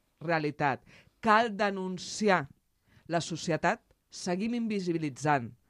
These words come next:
aquestes realitats. I sabeu per què? Perquè són incòmodes. Segurament recordareu a la primera temporada, quan ja vam començar a parlar de tot això,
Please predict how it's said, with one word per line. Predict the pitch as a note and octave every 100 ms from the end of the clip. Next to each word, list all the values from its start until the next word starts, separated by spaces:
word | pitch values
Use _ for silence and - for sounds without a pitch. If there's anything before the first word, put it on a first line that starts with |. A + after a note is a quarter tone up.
| _ -
aquestes | D#3 D#3+ - D#3+
realitats. | C#3+ D#3+ C#3 D3 C3+
I | C#3
sabeu | - D3+ E3
per | E3 D#3 -
què? | B2+ C#3 - _ _ _ _ _ _ -
Perquè | D#3 E3
són | D3 F#3 F#3+
incòmodes. | F3 - F3+ F3 D3+ C#3 B2 G2+ - _ _ _ _ -
Segurament | - D#3 E3+ E3+ E3+
recordareu | E3+ E3 D#3+ D#3+ D#3+
a |
la | D#3+ D#3
primera | D#3+ D#3+ E3
temporada, | D#3+ E3 D#3+ E3+ D#3+ C#3+ B2+ A#2 _ _ -
quan | D#3+
ja | E3+ F3
vam | F3
començar | F3 E3 - E3
a |
parlar | D#3+ D#3+
de | D#3
tot | F#3+ G3
això, | G#3+ - C#3+